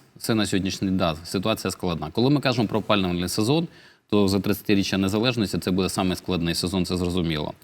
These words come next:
З позитивного, вчора президент підписав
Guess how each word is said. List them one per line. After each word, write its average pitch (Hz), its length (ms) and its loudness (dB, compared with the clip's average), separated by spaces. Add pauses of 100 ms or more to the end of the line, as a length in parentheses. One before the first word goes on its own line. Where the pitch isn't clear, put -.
(120)
З - 80 -20
позитивного, 110 600 4
вчора 113 320 2
президент 95 580 0
підписав 92 560 -2